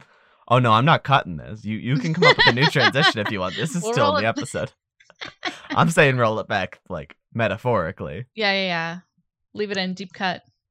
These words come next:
Speaker 2: Um,
Speaker 1: <laughs>
Speaker 2: so Deathloop will be, is going to be a P S five console exclusive until at least September twenty twenty-two.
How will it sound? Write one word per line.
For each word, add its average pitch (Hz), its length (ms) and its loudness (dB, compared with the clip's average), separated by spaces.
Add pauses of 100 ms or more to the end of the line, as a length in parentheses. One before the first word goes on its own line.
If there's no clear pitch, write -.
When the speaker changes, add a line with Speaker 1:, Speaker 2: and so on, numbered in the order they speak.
(120)
Speaker 2:
Um, 196 560 -8
Speaker 1:
<laughs> 165 140 -6 (680)
Speaker 2:
so 247 220 0
Deathloop 262 800 2
will 240 140 2
be, 226 560 -2 (580)
is 233 480 6
going 214 220 -6
to - 100 -14
be 208 100 -10
a 190 40 -12
P - 180 -8
S 196 160 -4
five 190 220 -4
console 185 340 -8
exclusive 180 760 -8 (320)
until 190 680 -2 (600)
at 196 120 -8
least 202 680 -8 (360)
September 202 560 -10
twenty 185 320 -6
twenty-two. 180 840 -6